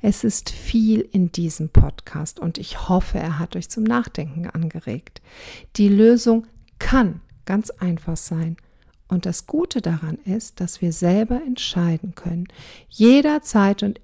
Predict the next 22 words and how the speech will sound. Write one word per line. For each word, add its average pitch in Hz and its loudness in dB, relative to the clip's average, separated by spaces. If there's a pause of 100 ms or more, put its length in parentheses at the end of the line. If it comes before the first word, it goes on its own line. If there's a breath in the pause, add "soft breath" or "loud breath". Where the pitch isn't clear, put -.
immer 240 6
und 208 -4
immer 185 0
wieder, 170 -4 (400 soft breath)
egal 240 2
wie 254 0
alt 196 -2
wir 185 0
sind 160 -6 (340)
und 196 4
in 196 2
welcher 180 0
Lebenssituation. 175 -2 (540 soft breath)
Ob 240 0
wir 233 4
da 226 2
genauso 240 2
drin 233 4
bleiben, 180 2
entscheiden 185 2
wir 233 6
selber. 165 2